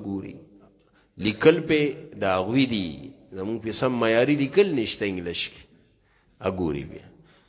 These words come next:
دا عمران خان چې کله وزیر اعظم او د تقریر کړو، د، د تقریر کې یو خبر راغلی و، هغې باندې بیا ډېر لوی ملک کې په تنقید او فیسبوک او په دې. هغه یو خبره کړې وه، کله چې غزوه بدر کې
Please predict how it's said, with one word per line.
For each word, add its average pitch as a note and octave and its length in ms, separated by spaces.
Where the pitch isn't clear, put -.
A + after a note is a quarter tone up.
دا G#2+ 180
عمران A2 400
خان D3+ 400
چې G2+ 160
کله C3 160
وزیر A#2 400
اعظم B2 300
او D3+ 100
د C3 100
تقریر C#3+ 420
کړو، E3 300
د، A#2+ 60
د - 20
تقریر C3+ 440
کې C#3+ 60
یو A#2 180
خبر A2+ 320
راغلی B2+ 440
و، F3+ 120
هغې B2+ 280
باندې B2 300
بیا C3 120
ډېر C3+ 220
لوی D#3+ 180
ملک A#2 420
کې A#2 160
په A2 60
تنقید G#2+ 600
او G#2 160
فیسبوک G#2 580
او G#2 100
په F#2+ 160
دې. F2+ 180
هغه B2 160
یو C#3 140
خبره C3+ 380
کړې D3 160
وه، E3+ 180
کله C#3+ 240
چې D3 440
غزوه G#2 380
بدر C#3 400
کې C3+ 240